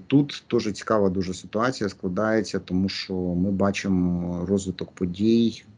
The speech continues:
Ми намагалися просунутися в районі Давидова Брода, переправившися на лівий берег Інгульця. Противник, е, силою дуже серйозних резервів нас все ж таки зупинив там.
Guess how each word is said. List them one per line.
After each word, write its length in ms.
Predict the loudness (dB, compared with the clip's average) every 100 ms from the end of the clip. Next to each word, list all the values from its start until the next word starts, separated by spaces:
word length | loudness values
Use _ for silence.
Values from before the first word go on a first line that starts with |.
| -18 0
Ми 420 | 4 6 4 2 0
намагалися 680 | 6 6 6 4 4 2 -2
просунутися 720 | -6 -4 0 0 -2 -4 -2
в 60 | 2
районі 340 | 4 4 4
Давидова 480 | 2 0 0 -2 -2
Брода, 420 | -2 -4 -4 -8 -12 _ -20 _ -4
переправившися 800 | -2 2 2 2 0 -2 -2 2
на 520 | 4 4 2 0 4
лівий 240 | 4 6
берег 300 | 6 4 2 0
Інгульця. 560 | 2 2 2 0 -2 -4 -20 -20 -20 -20 _ 0
Противник, 760 | 2 6 8 8 4 -4 -12 -8
е, 1120 | -6 -4 -2 0 0 0 0 -2 -4 -4 -2
силою 440 | 2 4 4 2
дуже 240 | 2 0
серйозних 600 | 0 0 2 0 0 -2 -4
резервів 540 | -2 0 0 -2 -4
нас 440 | 0 0 0 -4 -10
все 160 | -8
ж 120 | -8 -10
таки 240 | -10 -6
зупинив 540 | -4 -2 -2 -2 -6
там. 340 | -8 -4 -2